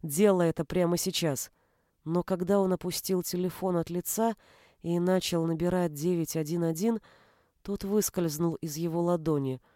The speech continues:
Луи склонился, чтобы подобрать его, и внезапно схватился за грудь, где боль вдруг удвоилась, сжав сердце острыми краями, словно кто-то выстрелил степлером в левую грудь.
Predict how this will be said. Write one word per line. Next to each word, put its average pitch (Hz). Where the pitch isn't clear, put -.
Луи 185
склонился, 196
чтобы 175
подобрать 190
его, 180
и 175
внезапно 190
схватился 196
за 190
грудь, 170
где 160
боль 190
вдруг 180
удвоилась, 190
сжав 160
сердце 214
острыми 185
краями, 156
словно 190
кто-то 190
выстрелил 185
степлером 175
в 160
левую 170
грудь. 151